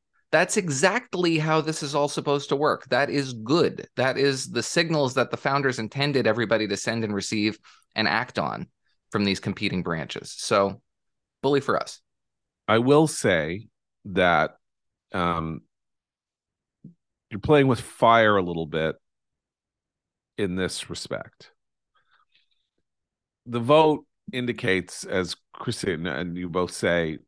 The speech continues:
Speaker 2: a kind of national consensus on the legitimacy of gay marriage, not just the legality of it, but the legitimacy of it as being enshrined by law. But, um, uh,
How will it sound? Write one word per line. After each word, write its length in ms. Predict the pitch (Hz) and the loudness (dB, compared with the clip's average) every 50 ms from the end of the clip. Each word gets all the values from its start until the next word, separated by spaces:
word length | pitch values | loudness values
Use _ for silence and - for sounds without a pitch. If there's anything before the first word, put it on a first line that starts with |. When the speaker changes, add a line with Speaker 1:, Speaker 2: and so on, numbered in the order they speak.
| _ _ _ | _ _ _
Speaker 2:
a 100 | - 82 | -10 -10
kind 340 | - - - 90 87 90 85 | -10 -8 -6 -6 -4 -4 -4
of 200 | 80 78 76 78 | -4 -6 -6 -6
national 460 | 87 90 87 87 85 - - 101 85 | -4 -2 -2 -2 -2 -4 -6 -8 -8
consensus 720 | 82 - 85 80 - - 87 78 78 - 82 76 69 - - - | -8 -10 -12 -8 -6 -4 -4 -4 -6 -6 -8 -8 -8 -10 -12 -10
on 460 | - 80 80 78 78 73 73 73 82 _ _ _ _ _ _ _ _ _ _ - | -8 -6 -6 -6 -6 -8 -10 -14 -16 _ _ _ _ _ _ _ _ _ _ -8
the 60 | - 92 | -6 -4
legitimacy 800 | 87 92 85 82 98 92 85 82 80 78 - - 76 71 67 | -4 -4 -4 -2 -2 -2 -2 -2 -6 -6 -8 -8 -8 -8 -8
of 240 | 67 69 - - - | -10 -10 -14 -14 -12
gay 160 | - 69 67 | -10 -10 -8
marriage, 440 | 65 64 57 52 50 53 58 - - | -8 -10 -10 -10 -10 -12 -12 -8 -6
not 160 | 95 90 85 | -4 -4 -4
just 200 | - - - - | -4 -8 -12 -12
the 60 | - | -10
legality 560 | 78 85 85 90 113 113 113 107 101 92 87 80 | -10 -6 0 2 4 4 4 4 2 2 0 -2
of 120 | 76 73 | -2 -4
it, 80 | 76 69 | -6 -8
but 140 | 82 82 | -8 -8
the 60 | 80 82 | -6 -6
legitimacy 640 | 80 85 82 73 87 82 82 78 78 - - 80 73 | -6 -6 -4 -4 -4 -4 -4 -6 -8 -8 -6 -6 -6
of 100 | 71 69 | -4 -4
it 80 | 73 | -6
as 160 | 69 67 69 80 | -6 -8 -8 -10
being 220 | 78 76 71 71 | -10 -10 -10 -10
enshrined 500 | 69 67 - - 76 64 65 64 67 67 | -12 -12 -12 -12 -12 -12 -12 -12 -14 -12
by 140 | 69 67 69 | -12 -12 -12
law. 360 | 69 69 - - - - - - _ _ _ _ _ _ _ _ _ _ _ _ _ _ _ _ _ _ _ _ _ _ _ _ _ _ _ _ _ _ _ _ _ _ _ _ _ _ _ _ - | -12 -12 -14 -14 -14 -16 -18 -20 _ _ _ _ _ _ _ _ _ _ _ _ _ _ _ _ _ _ _ _ _ _ _ _ _ _ _ _ _ _ _ _ _ _ _ _ _ _ _ _ -14
But, 480 | 123 110 95 131 123 117 113 - - - - - | -10 -4 0 2 2 2 2 0 -6 -12 -6 -2
um, 440 | 110 107 104 98 92 95 95 95 - _ _ _ - _ _ _ _ _ _ _ _ _ _ _ _ _ _ _ _ _ _ _ _ _ _ _ _ _ _ _ - | 2 2 2 2 0 -2 -6 -8 -12 _ _ _ -20 _ _ _ _ _ _ _ _ _ _ _ _ _ _ _ _ _ _ _ _ _ _ _ _ _ _ _ -4
uh, 340 | 92 95 90 85 82 76 | -2 0 2 2 0 -2